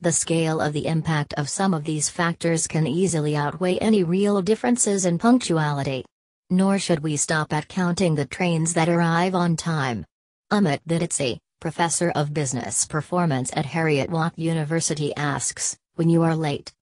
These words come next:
how late are you?" Imagine two rail companies,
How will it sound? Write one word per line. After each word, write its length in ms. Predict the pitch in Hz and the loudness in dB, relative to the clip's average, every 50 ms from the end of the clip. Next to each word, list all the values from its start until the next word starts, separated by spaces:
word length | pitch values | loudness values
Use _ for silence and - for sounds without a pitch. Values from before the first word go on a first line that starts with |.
| _ _ | _ _
how 160 | - - 165 | -4 -2 0
late 240 | 160 160 185 208 220 | 0 2 2 2 2
are 140 | 277 269 247 | 2 2 2
you?" 340 | 180 143 127 120 110 85 - _ _ _ _ _ _ _ _ - | 0 0 -2 -2 -4 -6 -10 _ _ _ _ _ _ _ _ 2
Imagine 500 | 190 190 202 202 208 214 208 - 208 196 | 2 4 6 6 4 4 4 2 0 0
two 240 | - - 226 220 208 | 0 2 2 2 2
rail 320 | 185 175 175 170 160 160 | 4 4 4 4 2 0
companies, 720 | - - - 175 170 156 151 139 123 123 113 - - - | -2 -2 -4 -2 -2 -2 -2 -4 -4 -4 -4 -4 -6 -8